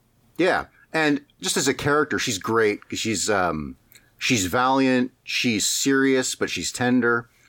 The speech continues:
She's got, like, a lot of depth to her, and she kicks a lot of butt.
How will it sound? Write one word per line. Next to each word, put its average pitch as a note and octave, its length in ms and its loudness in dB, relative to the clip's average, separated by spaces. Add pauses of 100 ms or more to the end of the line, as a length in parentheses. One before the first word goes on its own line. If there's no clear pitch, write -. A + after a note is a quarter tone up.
(240)
She's - 180 -12
got, A#2+ 320 0
like, A2 160 -2 (160)
a B2 40 -4
lot B2 220 2
of A2 100 0
depth A2+ 260 -2
to C3+ 100 2
her, B2 120 4
and B2+ 140 2
she B2+ 140 -2
kicks - 240 -4
a C3+ 60 -2
lot B2 140 2
of G#2 100 0
butt. A#2 280 0